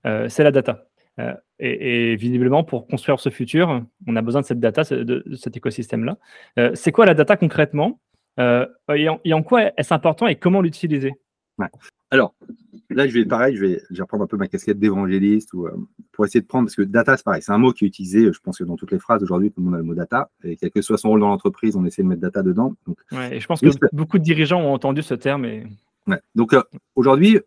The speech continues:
Speaker 2: euh, et puis, et puis, ce qui est en train d'arriver est également quelque chose d'assez, euh, énorme, donc faut bien. Premier point, il faut faire toujours l'analogie, je pense, avec le physique. C'est-à-dire que l'homme a d'abord essayé d'externaliser ses fonctions physiques. C'est-à-dire qu'il a inventé la roue, puis,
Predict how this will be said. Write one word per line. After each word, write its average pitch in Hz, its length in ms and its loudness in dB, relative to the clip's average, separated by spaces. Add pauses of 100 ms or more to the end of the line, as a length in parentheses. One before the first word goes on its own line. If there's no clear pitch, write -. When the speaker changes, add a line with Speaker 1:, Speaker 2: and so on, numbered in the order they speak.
(120)
Speaker 2:
euh, 98 500 2
et - 60 -6
puis, 98 260 -4
et - 60 -12
puis, 92 320 -6
ce - 80 -18
qui - 60 -8
est - 20 -4
en 101 60 -6
train 107 80 -2
d'arriver 107 400 4
est - 20 8
également 107 540 0
quelque 90 100 -12
chose 101 140 -6
d'assez, 98 320 -2
euh, 80 180 -8 (140)
énorme, 113 360 0
donc 92 140 -6
faut - 80 -14
bien. - 240 -4 (360)
Premier 165 220 4
point, 190 280 4
il 185 40 0
faut - 220 -2
faire 139 300 -2
toujours 165 240 -2
l'analogie, 123 560 0
je 120 100 -6
pense, 120 320 -8
avec 101 160 -4
le 104 80 -4
physique. - 380 -18 (120)
C'est-à-dire - 200 -6
que - 100 -4
l'homme 143 300 4
a 131 80 2
d'abord 123 420 0
essayé 127 460 -4
d'externaliser 113 560 0
ses 107 140 -6
fonctions 113 280 -6
physiques. 107 420 -10 (280)
C'est-à-dire 113 260 0
qu'il 110 420 4
a 117 60 4
inventé 110 220 0
la 101 80 2
roue, 190 200 0 (300)
puis, 170 380 2